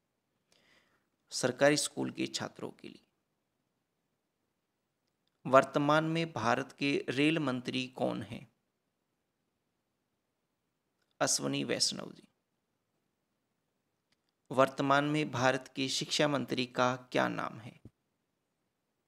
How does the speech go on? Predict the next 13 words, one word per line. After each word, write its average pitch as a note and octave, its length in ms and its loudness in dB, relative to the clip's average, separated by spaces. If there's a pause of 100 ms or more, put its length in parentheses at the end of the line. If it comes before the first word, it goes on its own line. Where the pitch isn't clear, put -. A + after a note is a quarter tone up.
(520)
श्री C3 280 -4
धर्मेंद्र B2 540 -4
प्रधान। - 580 -10 (2000)
वर्तमान D3+ 500 6
में E3 220 -2
भारत B2 340 2
के C#3+ 220 0
रक्षा C3+ 400 0
मंत्री C3 400 -2
का C3 240 -2
क्या B2+ 280 0
नाम - 260 -8
है? D#3 220 -20